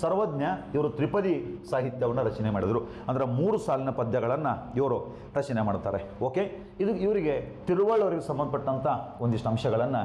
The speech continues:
ನಾವಿಲ್ಲಿ ನೋಡೋಣ ಅಂತ. ಎಸ್, ತಿರುವಳ್ಳುವರ್ ಇವರು ತಮಿಳು ಕವಿ ಹಾಗೂ ಒಬ್ಬ ತತ್ವಜ್ಞಾನಿ, philosopher, ಒಬ್ಬ ತತ್ವಜ್ಞಾನಿ. ತಮಿಳರು ಇವರನ್ನ ಸಾಂಸ್ಕೃತಿಕ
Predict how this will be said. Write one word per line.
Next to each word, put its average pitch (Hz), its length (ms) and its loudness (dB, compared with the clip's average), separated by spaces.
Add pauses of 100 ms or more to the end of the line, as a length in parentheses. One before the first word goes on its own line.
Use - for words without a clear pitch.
(280)
ನಾವಿಲ್ಲಿ 110 460 2 (100)
ನೋಡೋಣ 135 240 2
ಅಂತ. 123 180 -2 (400)
ಎಸ್, - 400 -4
ತಿರುವಳ್ಳುವರ್ 143 560 4 (240)
ಇವರು - 500 0
ತಮಿಳು 226 360 2
ಕವಿ 220 480 0
ಹಾಗೂ 147 280 2
ಒಬ್ಬ 139 320 0 (200)
ತತ್ವಜ್ಞಾನಿ, 113 760 0
philosopher, 131 560 2
ಒಬ್ಬ - 720 -4
ತತ್ವಜ್ಞಾನಿ. 131 880 0 (340)
ತಮಿಳರು 208 640 2
ಇವರನ್ನ 143 420 2 (400)
ಸಾಂಸ್ಕೃತಿಕ 185 680 0